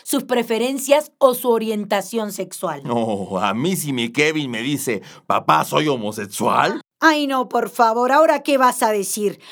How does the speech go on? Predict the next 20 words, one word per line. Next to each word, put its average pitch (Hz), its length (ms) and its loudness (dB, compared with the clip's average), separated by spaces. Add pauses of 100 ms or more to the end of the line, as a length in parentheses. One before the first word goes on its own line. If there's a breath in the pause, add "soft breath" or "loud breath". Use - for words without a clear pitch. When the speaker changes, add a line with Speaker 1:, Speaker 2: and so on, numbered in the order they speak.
(140 loud breath)
Speaker 1:
Nomás 285 420 2
no 311 140 2
se 269 180 2
vayan 254 460 2
a 214 80 2
besar 214 360 2
en 233 160 -2
Six - 380 0
Flags. 240 480 0
Speaker 2:
Le 113 220 0
diría, 143 460 -2 (200)
"Mijo, 247 500 -2
cuentas 226 440 0
con 139 100 -4
mi 139 60 -2
apoyo, 123 420 0
¿cómo 262 300 2
de 202 100 -4
que 160 140 -4
no? 143 260 -2